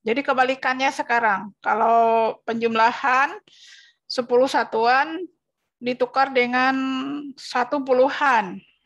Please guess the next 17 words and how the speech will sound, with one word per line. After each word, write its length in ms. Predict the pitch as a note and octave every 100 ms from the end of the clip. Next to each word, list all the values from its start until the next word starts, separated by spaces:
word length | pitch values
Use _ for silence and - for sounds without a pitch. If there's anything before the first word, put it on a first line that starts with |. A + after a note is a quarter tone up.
| _ -
Nah, 320 | G3+ G3+ -
sekarang 400 | - A3 B3+ D4+
kalau 200 | C4 B3+
dua 200 | B3 A#3
belas 560 | A#3 B3 D4 G4+ - - _ _ _ _ _ _ _ _ _ _
diambil 480 | - A#3 A3+ A3+ A#3
empat, 360 | A#3 B3+ C#4+ D#4+ - _ _ _ _ _ _ _ _
nggak 260 | - A#3 G3+
punya 560 | A#3 A#3 A#3+ A#3 A3 -
empat 240 | B3+ B3 G#3+
satuan 360 | A#3+ A#3+ B3+ C4+
di 80 | C#4
sini, 360 | C4+ C4 C4+
maka 320 | C4+ A3+ - -
ini 240 | A#3 C4+
yang 80 | A#3+
ditukar. 400 | A#3 G#3 G3